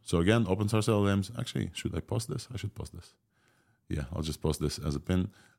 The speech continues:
uh, pinned reaction, so you guys will see and be able to go back there. Let me see if I, how do I actually do this?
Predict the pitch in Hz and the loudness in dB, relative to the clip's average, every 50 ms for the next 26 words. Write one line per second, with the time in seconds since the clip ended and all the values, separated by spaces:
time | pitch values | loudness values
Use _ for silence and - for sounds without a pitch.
0 | _ - 87 78 76 76 78 - - 82 80 76 78 80 82 - - - 98 85 | _ -6 -4 -2 -2 -4 -2 -2 0 0 2 2 2 2 0 0 -2 -4 -4 -2
1 | - 80 78 78 80 78 73 76 73 73 - - 62 123 113 - - 76 73 76 | -2 -2 0 0 0 0 0 -2 -4 -4 -2 -4 -4 -4 -4 -4 -4 -2 0 0
2 | 76 76 71 71 - - 76 76 76 76 73 - _ - 80 78 80 78 78 87 | 0 0 0 -2 -4 -4 -2 -2 0 -2 -2 -4 _ -18 -12 -8 -6 -6 -6 -6
3 | 92 110 120 - - - 80 82 - - - - - - - - 50 50 50 - | -6 -8 -6 -6 -6 -6 -6 -6 -6 -8 -8 -8 -8 -8 -8 -6 -6 -6 -6 -8
4 | - - - - _ _ _ _ _ _ _ _ _ _ _ _ _ _ _ _ | -10 -14 -20 -20 _ _ _ _ _ _ _ _ _ _ _ _ _ _ _ _
5 | - - 80 67 69 - - - 67 67 71 69 65 - 71 - - | -10 -8 -6 -4 -4 -4 -4 -4 -4 -2 -2 -2 -4 -6 -10 -14 -18